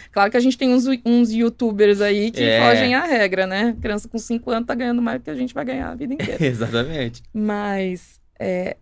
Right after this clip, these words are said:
Speaker 1: se a criança entende como é o jogo do empreendedorismo,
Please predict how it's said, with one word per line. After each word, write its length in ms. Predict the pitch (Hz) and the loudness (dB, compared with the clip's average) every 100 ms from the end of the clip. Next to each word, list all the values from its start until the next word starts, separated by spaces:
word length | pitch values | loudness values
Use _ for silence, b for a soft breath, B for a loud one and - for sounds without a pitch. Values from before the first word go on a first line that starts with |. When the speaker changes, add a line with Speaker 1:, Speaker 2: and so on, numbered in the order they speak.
| _ | _
Speaker 1:
se 440 | - - - 254 320 | -20 -16 -10 -6 -4
a 80 | 311 | -6
criança 600 | - 262 233 302 381 302 | -6 -4 -2 -4 -6 -6
entende 500 | 262 247 226 202 202 | -6 -4 -4 -4 -8
como 400 | - 226 226 208 | -4 -2 -2 -2
é 120 | 220 | -2
o 80 | 330 | -4
jogo 480 | 240 220 247 277 233 | -2 0 2 2 -2
do 100 | 208 | -6
empreendedorismo, 1160 | 202 196 190 185 180 175 202 254 214 185 170 | -8 -8 -8 -8 -8 -6 -4 -4 -6 -8 -12